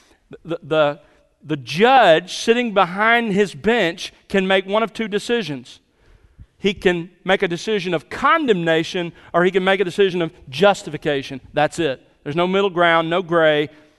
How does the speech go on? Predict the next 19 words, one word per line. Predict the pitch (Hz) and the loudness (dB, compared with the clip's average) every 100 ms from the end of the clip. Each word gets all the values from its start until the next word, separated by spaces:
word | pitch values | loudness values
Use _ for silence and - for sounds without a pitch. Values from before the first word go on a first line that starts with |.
| _ - | _ -16
Justified | 127 190 233 - 247 214 208 208 196 - - | 0 2 2 -2 2 6 6 6 2 -2 -4
or | 185 | -2
condemned. | - 170 165 160 139 123 _ _ | -2 -2 2 2 0 -4 _ _
Justified | 123 143 220 - 240 220 208 202 196 - - | -4 0 0 0 0 4 6 6 4 0 -2
or | 185 | -2
condemned. | - 175 160 156 147 120 - _ _ _ _ _ _ _ _ _ _ _ _ _ _ | 0 -4 0 0 -2 -6 -14 _ _ _ _ _ _ _ _ _ _ _ _ _ _
Condemnation. | - 202 247 247 220 220 208 - 135 - _ _ _ _ _ | 0 2 4 2 2 4 2 -2 -8 -10 _ _ _ _ _
The | 156 | 0
leading | 185 240 214 | 0 0 0
Greek | 202 208 | 2 2
lexicon | 185 196 - 175 160 | 2 0 -2 -6 -4
defines | 151 - 185 180 | -4 0 0 0
it | 170 | -4
this | - 202 | -4 -4
way, | 165 147 139 - - - | -2 -2 -2 -6 -8 0
as | 175 | 2
a | 165 160 | 2 -2
judicial | 123 160 120 - 240 - 277 269 | -4 -10 -8 -2 -2 0 -4 -4
pronouncement | - - 196 175 185 208 220 - 151 139 135 | -6 -2 0 0 0 0 -2 -8 -6 -6 -8